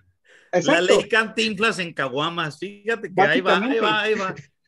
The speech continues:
Speaker 1: Ahí
Speaker 2: Van
Speaker 1: llevamos
Speaker 2: ganando
Speaker 1: el
Speaker 2: en
Speaker 1: primer
Speaker 2: caguama, ¿eh?
Speaker 1: artículo
Speaker 2: Van
Speaker 1: de la
Speaker 2: ganando.
Speaker 1: nueva, del nuevo
Speaker 2: Pues
Speaker 1: ar-, underground de la apicultura.
Speaker 2: basi-, es que,
Speaker 1: <laughs>
Speaker 2: híjole, o sea, la misma ley te pone la pata veinte veces. Para ser apicultor, tienes que tener un número col-, mínimo de colmenas. Ok,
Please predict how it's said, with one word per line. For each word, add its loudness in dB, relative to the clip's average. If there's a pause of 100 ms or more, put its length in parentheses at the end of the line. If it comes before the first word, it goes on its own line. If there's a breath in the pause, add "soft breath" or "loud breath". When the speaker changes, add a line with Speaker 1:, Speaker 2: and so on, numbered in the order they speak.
(160)
Speaker 1:
Ahí 0
Speaker 2:
Van 4
Speaker 1:
llevamos 2
Speaker 2:
ganando 0
Speaker 1:
el -
Speaker 2:
en -4
Speaker 1:
primer -2
Speaker 2:
caguama, 2
¿eh? -6
Speaker 1:
artículo -4
Speaker 2:
Van -4
Speaker 1:
de 2
la 4
Speaker 2:
ganando. 0
Speaker 1:
nueva, -2 (680)
del -2
nuevo 2
Speaker 2:
Pues 6
Speaker 1:
ar-, 0
underground -2
de -2
la -4
apicultura. -10 (300)
Speaker 2:
basi-, 2
es 4
que, 4
Speaker 1:
<laughs> -20
Speaker 2:
híjole, 2 (460)
o 6
sea, 2 (360)
la 2
misma -2
ley 0
te -2
pone -4
la -4
pata -4
veinte -2
veces. -6 (460)
Para 0
ser 0
apicultor, -2
tienes -6
que -4
tener 0
un -4
número -2
col-, -2
mínimo 0
de -2
colmenas. -4
Ok, -4